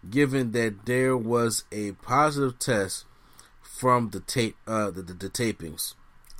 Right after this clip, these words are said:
So, they've had a positive test. And, uh, multiple Impact talents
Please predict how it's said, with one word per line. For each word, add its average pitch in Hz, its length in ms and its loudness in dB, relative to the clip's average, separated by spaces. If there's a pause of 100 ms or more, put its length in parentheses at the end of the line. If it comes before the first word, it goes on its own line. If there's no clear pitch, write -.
So, 107 400 6 (380)
they've 123 160 2
had 131 160 4
a - 20 4
positive 107 460 2
test. - 420 -4 (540)
And, 90 360 -4
uh, 87 120 -2 (340)
multiple 175 560 6
Impact 151 480 2
talents 104 600 -2